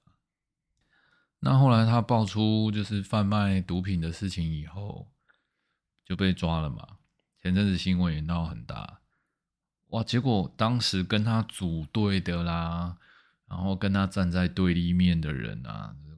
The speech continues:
那时候统神嘛，然后原本支持他的粉丝啊，就出来说，就开始各种，就是各种说他是怎么样，他怎么样，早知道他有一天就什么活该报应。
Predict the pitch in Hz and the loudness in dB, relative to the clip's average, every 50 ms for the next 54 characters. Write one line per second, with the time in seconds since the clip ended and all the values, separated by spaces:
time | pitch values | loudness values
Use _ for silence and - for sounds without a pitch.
0 | 82 82 90 90 87 87 87 - - - 82 76 76 73 - - 67 65 67 65 | -8 -6 -4 -4 -2 -4 -4 -6 -6 -8 -8 -8 -8 -12 -14 -12 -12 -12 -12 -12
1 | - - - - _ _ _ _ _ _ _ _ _ _ _ _ _ _ _ _ | -14 -14 -16 -20 _ _ _ _ _ _ _ _ _ _ _ _ _ _ _ _
2 | _ _ _ _ _ _ _ _ _ _ _ _ _ - _ _ - _ - 92 | _ _ _ _ _ _ _ _ _ _ _ _ _ -20 _ _ -16 _ 0 2
3 | 95 101 101 101 104 101 95 87 85 - 98 101 101 92 98 90 82 92 92 98 | 4 6 6 6 6 6 6 4 2 0 -4 -4 -4 -2 -2 -2 0 0 0 2
4 | 98 90 82 - - 82 76 78 76 - - 90 87 87 82 80 80 80 92 95 | 0 0 -2 -2 -4 -4 -4 -4 -10 -12 -8 -6 -4 -4 -2 -4 -4 -4 -4 -4
5 | 90 - 95 90 90 82 82 - - 87 87 82 87 - - - - - - 123 | -4 -2 0 0 2 2 0 -2 -4 -4 -4 -4 -6 -8 -10 -8 -10 -6 -2 0
6 | 127 127 113 90 - 120 123 120 98 92 92 87 85 87 87 92 95 - - - | 0 0 0 -2 0 0 0 2 2 2 0 0 0 -2 -4 -8 -14 -20 -20 -20
7 | - _ _ _ - 117 127 - - 123 127 120 - - 117 123 98 90 82 85 | -20 _ _ _ -10 -10 -10 -8 -8 -8 -6 -6 -4 -2 -2 0 0 0 -2 -2
8 | 80 - - 101 101 98 - 107 104 98 - 101 98 - 80 78 73 76 85 92 | -4 -4 -4 -4 -4 -2 -2 -4 -4 -4 -6 -8 -8 -6 -4 -4 -2 -2 0 0
9 | 98 95 90 87 95 95 95 82 67 62 69 80 82 85 85 80 80 82 - - | 0 0 0 -2 -2 -4 -4 -8 -12 -10 -8 -6 -4 -4 -4 -6 -8 -10 -10 -10
10 | 78 76 85 92 92 98 95 92 90 92 92 92 85 73 76 85 82 - - 85 | -10 -8 -4 -4 -2 0 2 2 2 4 4 2 2 2 0 -2 -4 -2 0 0
11 | 82 85 87 82 87 85 80 80 - - - - - - - - - - _ _ | 0 0 0 -2 -2 -2 -4 -4 -8 -12 -16 -18 -18 -20 -20 -20 -20 -20 _ _
12 | _ _ _ _ _ _ _ _ _ - - 90 87 82 - 98 92 95 92 90 | _ _ _ _ _ _ _ _ _ -6 -4 -2 -2 -2 0 0 2 2 2 2
13 | - 92 85 80 80 80 80 82 73 - | 2 0 0 0 0 -2 -2 -2 -4 -6